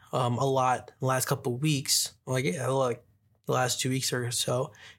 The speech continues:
And pizza down there is just significantly better than pizza where I'm at now, currently. So, um, my friend put me onto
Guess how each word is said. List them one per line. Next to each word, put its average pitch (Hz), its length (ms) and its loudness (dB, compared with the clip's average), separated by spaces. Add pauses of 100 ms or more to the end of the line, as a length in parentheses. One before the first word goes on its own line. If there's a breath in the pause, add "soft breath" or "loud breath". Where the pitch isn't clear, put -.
And 131 560 2 (720)
pizza 185 300 2
down 143 260 2
there 127 200 0
is 123 100 -2
just 123 160 4
significantly 123 600 2
better 123 380 0
than 120 400 0
pizza 127 340 2
where 120 220 0
I'm 120 160 0
at 120 280 -4 (280)
now, 123 460 -4
currently. 131 560 0 (320 loud breath)
So, 127 640 2 (560)
um, 123 540 0 (320)
my 120 100 0
friend 160 420 2
put 143 140 2
me 135 160 0
onto 131 640 0